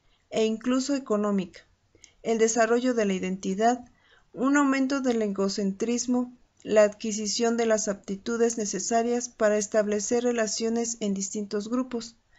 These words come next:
así como la práctica de roles. Esta etapa asusta a muchas familias. Sin embargo, no debería ser visto como un momento problemático,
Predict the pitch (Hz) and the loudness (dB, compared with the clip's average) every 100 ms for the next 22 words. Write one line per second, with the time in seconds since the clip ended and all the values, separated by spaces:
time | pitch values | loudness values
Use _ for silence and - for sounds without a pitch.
0 | _ _ - 226 226 262 269 302 269 208 | _ _ -2 0 0 -2 0 0 2 2
1 | 208 226 226 254 247 214 190 190 180 180 | 0 -2 -2 -6 -2 0 0 -2 -4 -6
2 | - - _ _ _ _ _ _ _ _ | -12 -16 _ _ _ _ _ _ _ _
3 | _ _ _ _ _ _ _ _ - - | _ _ _ _ _ _ _ _ -20 -20
4 | _ _ _ - 285 285 302 302 262 254 | _ _ _ 0 0 2 0 2 0 0
5 | 262 254 262 - _ 196 214 - 262 269 | 0 0 -4 -14 _ -2 0 -2 -4 -2
6 | 247 240 240 247 220 220 262 254 233 - | -2 -2 -4 -4 -4 0 2 0 -2 -10
7 | _ _ _ _ - 233 220 214 214 233 | _ _ _ _ -10 -4 0 0 4 4
8 | 247 254 262 262 _ _ - 247 269 285 | 4 2 -2 -4 _ _ -2 2 4 4
9 | 302 269 240 247 247 254 233 240 - 254 | 4 2 2 2 2 -2 -2 -4 -2 -2
10 | 208 202 208 233 233 220 214 220 240 233 | 0 0 0 0 0 -2 -2 -4 -6 -4
11 | 190 190 196 202 202 - _ | -4 -2 -2 -2 -6 -16 _